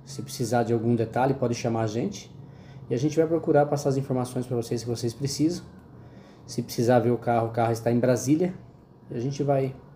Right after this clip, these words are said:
por-, procurar alinhar aí pra vocês, tá bom? Então não deixa de se inscrever no nosso canal, ativa o sininho,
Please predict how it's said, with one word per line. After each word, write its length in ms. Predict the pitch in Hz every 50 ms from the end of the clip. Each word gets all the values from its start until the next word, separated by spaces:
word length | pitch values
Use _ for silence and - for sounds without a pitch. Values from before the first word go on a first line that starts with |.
| - - - - -
por-, 140 | 139 120 117
procurar 420 | - 139 139 139 139 131 127 131
alinhar 280 | 131 139 135 127 117 117
aí 80 | 117
pra 100 | 117 120
vocês, 560 | 113 120 117 - 110 110 107 - - - - - - - - - - -
tá 120 | - 117 110
bom? 240 | 127 165 185 - - - - - - - - - - - - - - - - - - - - -
Então 120 | - 127
não 120 | 151 156
deixa 200 | 151 147 143 147
de 80 | 139 123
se 100 | - -
inscrever 340 | - - - 127 113 123 120
no 80 | 120
nosso 200 | 120 117 117 -
canal, 520 | - 123 113 113 123 131 131 135 135 135 -
ativa 380 | 127 123 - - - 131 120 123
o 20 |
sininho, 600 | 120 - - 120 123 127 131 131 127 131 131 -